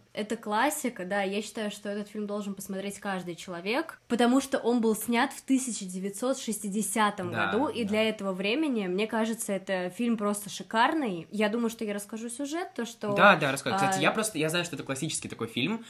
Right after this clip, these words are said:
Speaker 2: с этим вот, с этой сценой из, э, ванны с ножом, но я н-, абсолютно не знаю вообще ничего про него,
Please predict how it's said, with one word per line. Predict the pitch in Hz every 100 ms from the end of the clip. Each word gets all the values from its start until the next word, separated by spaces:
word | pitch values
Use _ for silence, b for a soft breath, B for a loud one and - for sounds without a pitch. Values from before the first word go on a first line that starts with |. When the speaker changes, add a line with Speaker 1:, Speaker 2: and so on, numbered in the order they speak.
| B B
Speaker 2:
с | -
этим | 113 113 104
вот, | 107
с | -
этой | 101 101
сценой | 101 - 117 107 101
из, | 98 107 101
э, | 104 104
ванны | 101 110 143 185 147 127 123
с | -
ножом, | 123 117 123 117
но |
я | 117 110
н-, | 127 120
абсолютно | 104 - 113 120
не | 101
знаю | 101 101
вообще | 95 90 -
ничего | 90 87 78
про | 85
него, | 76 82